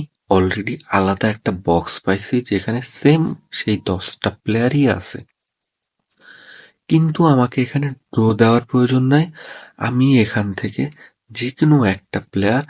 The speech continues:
চাইলে কিন্তু সিলেক্ট করে নিতে পারি, সাইন ইন করে নিতে পারি। এখন কথা হচ্ছে যে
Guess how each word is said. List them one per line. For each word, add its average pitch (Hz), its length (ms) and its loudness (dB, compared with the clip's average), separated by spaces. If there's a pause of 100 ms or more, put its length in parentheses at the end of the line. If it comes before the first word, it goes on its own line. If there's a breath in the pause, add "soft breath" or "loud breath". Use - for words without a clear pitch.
(400 loud breath)
চাইলে 95 420 0
কিন্তু 117 520 -2 (340 loud breath)
সিলেক্ট 110 580 -2
করে 135 300 2 (220)
নিতে 104 440 -2
পারি, - 260 -20
সাইন 98 440 -4
ইন 123 120 -2
করে 110 300 2
নিতে 107 240 0
পারি। - 280 -6 (520 loud breath)
এখন 147 280 4
কথা 107 260 -4
হচ্ছে 95 380 -4
যে 101 220 2